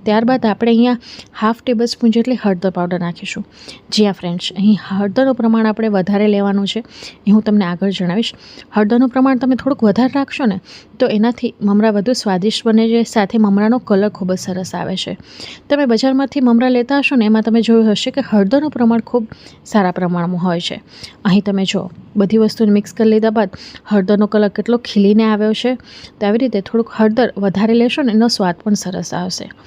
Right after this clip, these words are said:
હવે અહીંયા, અ, સવા કપ જેટલું આપણે, અ, સેવ નાખીશું.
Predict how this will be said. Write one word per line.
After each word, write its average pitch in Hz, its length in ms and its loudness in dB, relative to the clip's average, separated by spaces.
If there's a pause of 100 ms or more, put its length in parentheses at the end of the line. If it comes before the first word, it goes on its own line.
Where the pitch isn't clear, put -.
(480)
હવે 269 180 0
અહીંયા, 285 300 -4 (520)
અ, 208 200 0
સવા 247 300 0
કપ 262 280 -4
જેટલું 214 340 -2 (180)
આપણે, 220 320 -4
અ, - 320 -6 (420)
સેવ 220 280 0
નાખીશું. 202 500 -4